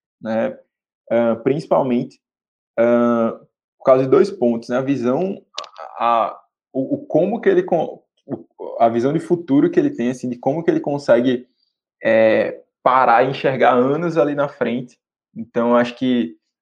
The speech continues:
esse poder realmente, é, preditivo, essa habilidade preditiva, eu admiro muito.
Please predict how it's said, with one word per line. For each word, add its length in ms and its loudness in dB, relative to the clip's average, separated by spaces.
esse 760 0
poder 460 6
realmente, 600 0
é, 140 2
preditivo, 720 -2
essa 140 0
habilidade 680 0
preditiva, 680 -8
eu 120 2
admiro 400 4
muito. 400 0